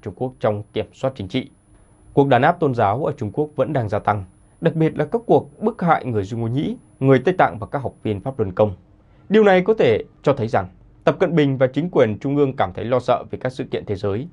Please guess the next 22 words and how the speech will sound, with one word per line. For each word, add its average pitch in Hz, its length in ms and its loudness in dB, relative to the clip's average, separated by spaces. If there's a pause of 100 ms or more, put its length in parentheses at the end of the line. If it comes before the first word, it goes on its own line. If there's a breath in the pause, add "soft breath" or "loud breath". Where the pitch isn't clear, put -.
(340 soft breath)
và 160 160 2
cố 170 120 4
gắng 139 300 -2
đảm 127 140 2
bảo 107 180 0
sự - 220 -12
ổn 110 200 -8
định 104 160 -6
trong 104 200 -6
nước 156 200 -6
để - 160 -10
tập 92 120 -8 (100)
trung 110 200 -4
tốt 156 120 0
hơn 120 280 2 (380 soft breath)
với 147 140 6
những 190 180 -2
sự 165 200 -8
kiện - 180 -2
trên 98 140 -8
thế 92 100 -8
giới. 98 300 -6